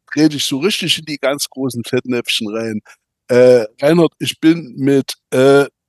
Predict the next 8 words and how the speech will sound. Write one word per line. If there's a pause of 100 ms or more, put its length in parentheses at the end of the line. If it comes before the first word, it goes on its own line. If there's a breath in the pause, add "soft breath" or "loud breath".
(140)
Negerküssen
und
mit, (120)
mit,
äh,
zehn
kleinen
Negerlein